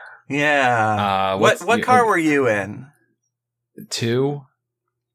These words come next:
Speaker 1: Oh, I was in car four.
Speaker 2: Okay. All right. I don't
Speaker 1: Yeah.
Speaker 2: feel so bad now.
Speaker 1: Yeah, okay. Good. All right.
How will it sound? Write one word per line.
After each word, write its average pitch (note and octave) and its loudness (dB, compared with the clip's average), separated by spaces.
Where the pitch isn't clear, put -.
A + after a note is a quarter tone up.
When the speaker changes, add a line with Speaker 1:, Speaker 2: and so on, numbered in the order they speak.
Speaker 1:
Oh, F3 6
I C#3 4
was C3+ -8
in B2+ -6
car A#2 -2
four. F#2+ -4
Speaker 2:
Okay. F#2+ -4
All A2+ -6
right. E2+ -2
I F#2 -2
don't G#2 0
Speaker 1:
Yeah. A2+ 2
Speaker 2:
feel G#2 0
so F#2 -4
bad E2 -4
now. D#2+ -8
Speaker 1:
Yeah, A#2 0
okay. F#2 -8
Good. G2 -4
All G#2+ 0
right. E2+ -8